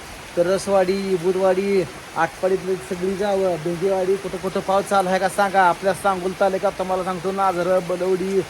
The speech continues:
इकडं जवळ्या साईडला आहे का? सावं, बामणी, सगळं महुदार साईडला, सांगोल साईडला ही पाऊस आहे का नक्की सांगा. कुठलं कुठलं व्हिडिओ बघता ते पण सांगा. आजनाळ्या साईडला ही पाऊस आहे का? कमलापूर, एकतपूर,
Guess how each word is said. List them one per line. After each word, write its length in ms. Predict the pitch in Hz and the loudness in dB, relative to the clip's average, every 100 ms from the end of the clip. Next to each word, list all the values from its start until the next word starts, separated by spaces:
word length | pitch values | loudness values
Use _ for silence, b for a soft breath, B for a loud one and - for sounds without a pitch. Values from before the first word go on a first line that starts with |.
| - - - - - - - - | -6 -16 -16 -16 -16 -16 -16 -12
इकडं 180 | 160 180 | -4 -2
जवळ्या 380 | 170 196 185 190 | 2 4 6 4
साईडला 340 | 190 190 165 | 4 2 2
आहे 160 | 175 185 | 0 2
का? 140 | 190 | 2
सावं, 500 | 180 202 190 185 190 | 2 4 4 6 4
बामणी, 440 | 180 190 180 185 190 | 4 0 0 -2 -2
सगळं 340 | 196 180 185 | -2 0 0
महुदार 440 | 185 185 170 175 170 | 0 0 0 0 -2
साईडला, 600 | 185 180 147 175 175 156 - - - - | -2 -2 -2 -2 0 -2 -6 -16 -14 -4
सांगोल 280 | 180 170 180 | -2 -2 -2
साईडला 340 | 180 180 175 | -2 -2 -2
ही 80 | 180 | -2
पाऊस 300 | - 180 185 | 0 0 0
आहे 100 | 160 | 0
का 80 | 185 | -2
नक्की 320 | 190 185 - | -2 -2 -4
सांगा. 400 | 190 202 185 180 135 - - | 2 2 4 4 2 -4 -10
कुठलं 240 | 190 - 196 | -10 -6 -4
कुठलं 320 | 220 - 208 | -4 -2 -2
व्हिडिओ 220 | 220 208 | 2 2
बघता 280 | 202 214 214 | 2 0 -4
ते 120 | 196 | -2
पण 100 | 214 | -2
सांगा. 320 | 175 208 196 | 0 2 4
आजनाळ्या 320 | 190 170 190 | 2 2 0
साईडला 340 | 180 190 175 190 | 2 -2 -2 -2
ही 100 | 190 | -2
पाऊस 240 | 190 190 156 | -2 -4 -4
आहे 120 | 180 | -4
का? 160 | 185 | -2
कमलापूर, 640 | 180 190 175 175 175 185 175 - - - - 180 | -2 -2 -2 -2 0 0 0 -6 -16 -16 -8 -2
एकतपूर, 680 | 190 196 190 - 196 196 | -2 -2 -6 0 2 4